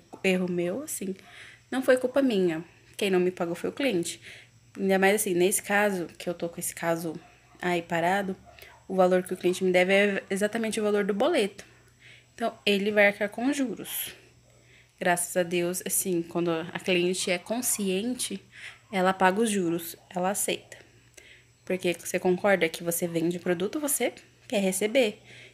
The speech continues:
Então, a gente, é, tem essa consciência quando a gente não paga uma conta, uma dívida no banco, vai correr juros. E a gente tem que arcar com essa despesa, certo? Então, nesse caso, nos,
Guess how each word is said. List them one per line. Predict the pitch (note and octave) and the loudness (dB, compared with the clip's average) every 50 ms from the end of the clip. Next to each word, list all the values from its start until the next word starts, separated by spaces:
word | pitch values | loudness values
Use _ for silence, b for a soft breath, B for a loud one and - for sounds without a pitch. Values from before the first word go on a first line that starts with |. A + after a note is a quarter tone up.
| B _ | B _
Então, | - F#3 F3+ - - G3 G3+ A3 B3 C4 B3 - - B B B B B B B B - | -6 -6 -4 0 4 4 4 4 4 2 0 -4 -10 B B B B B B B B -6
a | G3 F#3 | -4 -2
gente, | F3 F3 F3+ F3+ F#3+ G#3+ A#3 A#3 - - G3 F#3 - - | -2 0 0 0 0 0 -2 -4 -4 -4 -4 -4 -4 -2
é, | F#3+ F3+ F3 F3 F3 F3 E3+ E3+ F3 F3 - - - _ - - _ _ - | -2 0 0 0 0 -2 -2 -4 -4 -6 -10 -16 -20 _ -20 -20 _ _ -8
tem | - G#3 G#3 | -4 -2 -2
essa | G3+ - G#3+ G#3 G#3 | 0 0 -2 -2 -2
consciência | G#3 G#3+ G#3+ - G#3 G#3 G#3 A#3 | -2 -2 0 0 0 0 -2 -4
quando | - A#3 A3 G#3+ | -4 -2 -2 0
a | G#3+ | -2
gente | G#3+ G#3 - | -2 -2 -2
não | G#3+ A3+ B3+ | -2 0 0
paga | C4 B3+ G#3+ G3 G3+ | 2 2 2 2 2
uma | G3+ G3 G3 | 0 -2 -4
conta, | - - F#3+ F#3+ A3+ D4+ - A3+ F#3 F#3 B B B B B B B B B B _ _ _ _ | -2 -2 0 0 0 0 -2 -2 -2 -2 B B B B B B B B B B _ _ _ _
uma | - F3+ F3+ F3+ | -2 0 0 0
dívida | F3 F3 F#3 F3 E3 F3+ | 0 0 -2 0 0 2
no | F3+ F3+ F3+ | 4 4 4
banco, | E3+ E3 E3 E3+ E3+ - | 4 2 0 0 0 0
vai | A#3+ A#3 | 0 0
correr | A#3 - C#4 D4+ D#4 F4+ | 2 2 2 2 2 4
juros. | G4 G#4 F#4+ C4 F#3+ F#3 F#3 - - - B B B B B B B - | 4 2 2 2 0 -2 -6 -8 -12 -16 B B B B B B B -8
E | F#3 | -4
a | |
gente | F3+ F#3 F#3+ F#3 - | -2 -2 -2 -2 -4
tem | - G#3 | -6 -6
que | F#3+ G#3 | -4 -4
arcar | G#3 G3+ - G3 F#3+ G3 | -4 -2 -2 -2 -2 -2
com | - - A3+ A3+ C#4+ - | -2 -4 -6 -6 -6 -4
essa | - A3 G#3 - G#3+ | -4 -4 -4 -4 -6
despesa, | G3 - - - - F#4 C4 G3+ F3+ F3 | -4 -4 -4 -2 0 0 0 0 -2 -4
certo? | - - F3+ E3+ - - - - B B B B B B B B B _ _ _ _ _ _ _ _ - - | -4 -2 -2 -2 -2 -2 -6 -14 B B B B B B B B B _ _ _ _ _ _ _ _ -12 -8
Então, | A#3+ G#3+ G3 G3+ F#3+ | -8 -6 -4 -2 -2
nesse | F#3+ G3+ G#3+ G#3 | 0 0 0 0
caso, | - - F#3 F#3+ G3 G3+ | 2 4 4 4 4 2
nos, | G#3 G#3+ A3 A3 - | -2 -4 -4 -6 -8